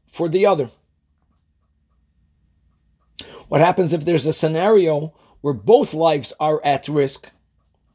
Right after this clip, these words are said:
and medical intervention is needed, which is our topic, but the doctor that's available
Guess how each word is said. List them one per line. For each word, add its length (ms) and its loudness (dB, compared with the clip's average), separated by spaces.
and 440 0
medical 460 2
intervention 640 -2
is 140 -6
needed, 380 0
which 180 -10
is 100 -6
our 260 0
topic, 580 -4
but 180 -2
the 100 2
doctor 480 0
that's 220 -2
available 760 2